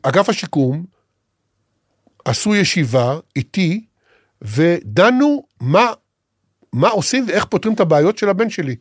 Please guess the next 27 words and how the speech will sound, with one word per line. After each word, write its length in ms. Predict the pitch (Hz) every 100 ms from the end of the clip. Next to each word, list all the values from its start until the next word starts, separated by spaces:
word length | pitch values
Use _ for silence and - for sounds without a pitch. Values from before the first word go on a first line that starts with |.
| _ _ _ _ _ _ _ _ _ _ _
ואמרתי, 380 | 160 277 294 180
"אני 120 | 208
יכול 260 | 254 247 254
לנסות 500 | 220 165 277 269 190
לשבץ 420 | - 156 233 240
אותו 200 | 214 196
בעבודה 440 | 170 160 175 247
כזו 320 | 240 156 214 220
ואחרת, 400 | - 254 180 190
רק 100 | 214
תעזרו 400 | 240 202 220 233
לי. 180 | 120 92 -
יש 160 | 175
לי 60 | 208
הרבה 180 | 175 220
קשרים 480 | - 220 196 120 95 _ _ -
במשק." 540 | 139 139 131 95 - _ - -
אמרו 160 | 147 240
לי, 100 | 240
"אתה 160 | 190 226
אל 80 |
תתעסק 520 | 226 247 226 - 208 180
בזה. 200 | 120 113 - _ _ _ _ _ _ _ _ _ - _ _ _
אנחנו, 420 | 175 226 240 208
זה 120 | 151 196
התפקיד 320 | 196 - 196
שלנו. 440 | 208 185 160 113